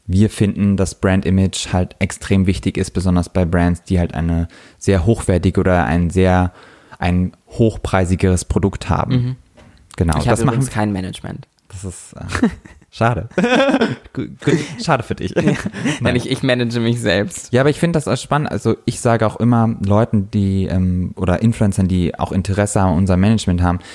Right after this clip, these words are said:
Speaker 1: ver-, fra-, frage ich sie immer, „Okay, wie sieht's aus? Kannst du das nicht selber machen?“ Also kann,
Speaker 2: Mhm.
Speaker 1: ich kann dir Denkanstöße geben, aber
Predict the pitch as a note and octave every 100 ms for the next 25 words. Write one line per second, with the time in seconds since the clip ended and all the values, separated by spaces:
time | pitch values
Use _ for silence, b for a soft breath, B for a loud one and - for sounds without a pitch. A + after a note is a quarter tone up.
0 | B B B B - G#2 F#2+ - G2+ G#2
1 | - F#2+ G2 G2+ G2 F#2+ F#2+ F#2 - -
2 | - G2+ G2 - _ - F#2 G2+ G#2+ -
3 | - F#2 G#2 G#2 - - G#2 G2+ G2+ G2
4 | - F#2+ - _ - - F#2+ A2 G2 D#2
5 | E2 - F#2+ F#2+ B2+ A2+ - - A2 G#2+
6 | G2 - G#2 F2+ G#2 G#2 G2 - G2 F#2+
7 | G#2+ A#2+ G#2+ E2+ G2